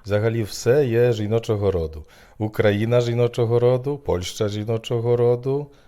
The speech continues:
війна теж є жіночого роду. Була така прекрасна книга, е, білоруської нобелістки. Ну і добре, що хтось це сказав, що Україна — це жінка.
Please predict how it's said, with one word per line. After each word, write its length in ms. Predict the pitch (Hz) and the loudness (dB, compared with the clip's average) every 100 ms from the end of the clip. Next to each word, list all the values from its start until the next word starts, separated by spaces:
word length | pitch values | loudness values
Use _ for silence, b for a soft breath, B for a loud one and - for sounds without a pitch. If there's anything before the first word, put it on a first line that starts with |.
| b | b
війна 460 | 90 104 107 107 104 | -8 -4 -2 0 0
теж 360 | - 107 - | 2 2 0
є 140 | 80 80 | -8 -8
жіночого 600 | 87 90 87 - 85 90 | -6 -4 -4 -6 -4 -4
роду. 260 | 87 82 | -4 -4
Була 260 | 85 90 90 | -8 -6 -6
така 360 | 95 - 90 87 B B B - | -8 -8 -8 -8 B B B -10
прекрасна 520 | 95 - 92 - 90 | -8 -4 -4 -4 -6
книга, 480 | 95 95 87 82 85 101 | -2 -2 0 -4 -6 -8
е, 160 | 90 85 | -8 -8
білоруської 680 | 85 92 87 87 - - 87 | -6 -6 -4 -6 -8 -8 -6
нобелістки. 640 | 87 87 87 - - 101 - B B B B B _ 147 | -4 -4 -8 -10 -10 -10 -10 B B B B B _ -4
Ну 240 | 127 180 | -2 -2
і 80 | 151 | 0
добре, 460 | 202 240 - 76 - | 4 4 2 -4 -8
що 240 | - 117 | -4 -4
хтось 580 | - - 107 - - - _ - | -2 0 0 0 -10 -18 _ -10
це 120 | 95 | -8
сказав, 580 | - 110 143 101 76 - | -2 6 6 6 -2 -16
що 260 | - - 95 | -16 -8 -8
Україна — 760 | - 110 101 92 87 101 135 - | -2 -2 0 -2 -2 -2 -4 -12
це 280 | - 85 87 104 B B B _ | -10 -6 -6 -8 B B B _
жінка. 680 | 80 95 143 101 - - - | -8 -4 -2 -2 -6 -14 -16